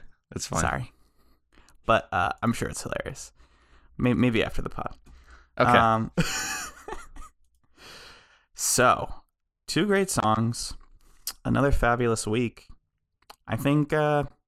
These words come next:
Speaker 2: you know, what else is there to say, really? I'm asking. Do you, do, do you know what else to say?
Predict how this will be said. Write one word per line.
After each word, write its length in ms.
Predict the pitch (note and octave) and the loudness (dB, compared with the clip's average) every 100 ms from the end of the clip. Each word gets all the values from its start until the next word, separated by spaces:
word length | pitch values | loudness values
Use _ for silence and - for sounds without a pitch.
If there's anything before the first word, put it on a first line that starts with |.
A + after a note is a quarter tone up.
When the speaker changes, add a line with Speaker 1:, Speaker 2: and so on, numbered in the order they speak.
| _ _ _ _ _ _ _ _ | _ _ _ _ _ _ _ _
Speaker 2:
you 100 | A#2+ | 0
know, 220 | B2 D3 C#3+ _ _ _ | 0 0 -4 _ _ _
what 80 | - | 0
else 160 | C3 C3 | 0 2
is 100 | C3 | 2
there 140 | B2+ | 2
to 60 | A2+ | 2
say, 280 | - A2+ A2+ | 2 2 2
really? 320 | G#2+ G#2 G#2 - _ _ _ _ _ _ _ _ _ _ _ _ _ _ _ _ _ _ _ _ _ | 2 0 -4 -10 _ _ _ _ _ _ _ _ _ _ _ _ _ _ _ _ _ _ _ _ _
I'm 140 | - A#2 | 2 2
asking. 460 | G2+ G2+ - - - | 2 -2 -6 -8 -6
Do 60 | A2+ | -6
you, 100 | G#2+ _ _ _ _ | -6 _ _ _ _
do, 120 | - A2+ | -10 -8
do 140 | - | -4
you 60 | A2 | -2
know 140 | G#2 | -2
what 120 | G#2+ | -2
else 200 | A2 - | -4 -6
to 100 | - | -8
say? 160 | G#2+ | -8